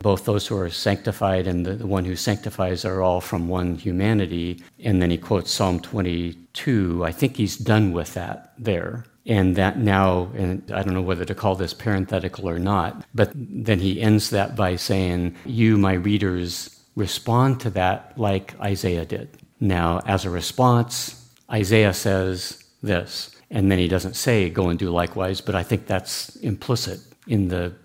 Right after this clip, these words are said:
putting it here is, "Now go and do likewise." Allow him to be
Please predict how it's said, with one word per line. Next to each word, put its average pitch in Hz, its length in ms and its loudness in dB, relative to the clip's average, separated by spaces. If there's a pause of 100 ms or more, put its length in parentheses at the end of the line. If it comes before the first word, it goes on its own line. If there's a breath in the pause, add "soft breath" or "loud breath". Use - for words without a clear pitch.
putting 113 300 2
it - 120 -4
here 90 340 -2
is, 92 460 -4 (240 loud breath)
"Now 95 140 2
go 92 240 0
and 85 80 -2
do - 140 -4
likewise." 90 680 -8 (460 soft breath)
Allow 101 480 6
him 107 400 4
to - 200 -6
be 90 600 0